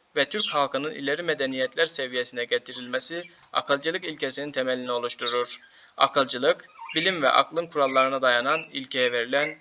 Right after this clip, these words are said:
isimdir. Ulusal egemenlik. Devleti yöneten gücün herhangi bir kuruma, zümreye,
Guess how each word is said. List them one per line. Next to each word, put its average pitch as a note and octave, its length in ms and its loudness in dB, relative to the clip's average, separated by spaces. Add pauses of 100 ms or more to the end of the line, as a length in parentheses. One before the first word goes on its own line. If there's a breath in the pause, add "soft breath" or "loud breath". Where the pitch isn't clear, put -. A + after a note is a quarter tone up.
isimdir. A#2+ 720 2 (840 loud breath)
Ulusal E3 540 2
egemenlik. B2 800 -2 (1600 soft breath)
Devleti F3 380 6
yöneten F3 560 2 (380 soft breath)
gücün C#3 280 -2
herhangi D3 540 2
bir D3 180 -4
kuruma, C3 560 -2 (140)
zümreye, C3+ 680 2